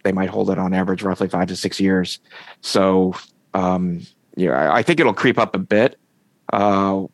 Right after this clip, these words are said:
one, because of, of pricing is high, people, and that's the, one of the key ways you can manage that monthly payment. And a lot of it isn't,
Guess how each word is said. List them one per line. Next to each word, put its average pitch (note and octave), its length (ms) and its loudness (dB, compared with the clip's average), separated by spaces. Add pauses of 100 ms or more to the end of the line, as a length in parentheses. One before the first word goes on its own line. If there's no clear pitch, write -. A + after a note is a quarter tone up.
(140)
one, G#2+ 240 2
because G2+ 200 0
of, G#2 160 -2
of - 160 -2
pricing G#2+ 360 -2
is G2 120 -4
high, G2+ 360 -2
people, G#2+ 500 -2
and G#2+ 100 -2
that's G2 180 0
the, G#2+ 80 -2 (100)
one G#2 160 -2
of G2 80 -2
the G2 80 0
key A2+ 180 0
ways G2 240 0
you G#2+ 80 -2
can G2 100 0
manage G2 260 0
that G2+ 100 0
monthly G2+ 260 0
payment. G2+ 340 -2
And G2+ 80 -2
a G2 60 0
lot G2+ 220 2
of A#2+ 80 -2
it G#2 80 0
isn't, G2 280 -4